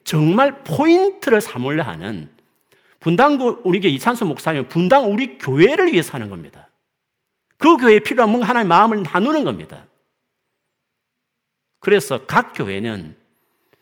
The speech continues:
성도들은 강단에서, 거기서 내가 드려야 할 말씀을 듣기 때문에 모든 성도는 강단을 위해서 기도하-, 기도할 때에는 그거를 구해야 되는 겁니다. "하나님,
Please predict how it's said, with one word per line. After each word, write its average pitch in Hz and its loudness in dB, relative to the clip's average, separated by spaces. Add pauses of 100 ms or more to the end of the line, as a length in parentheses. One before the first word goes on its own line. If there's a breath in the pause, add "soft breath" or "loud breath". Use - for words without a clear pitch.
(200)
성도들은 175 -2 (280 soft breath)
강단에서, 214 0 (840)
거기서 262 -2
내가 143 2
드려야 208 0
할 143 -2
말씀을 123 -4
듣기 180 -8
때문에 104 -10
모든 190 -4
성도는 123 -8
강단을 214 0
위해서 190 0
기도하-, 208 -4 (100)
기도할 165 -4
때에는 107 -8
그거를 240 -2
구해야 110 -10
되는 90 -18
겁니다. - -20 (1400)
"하나님, 160 -4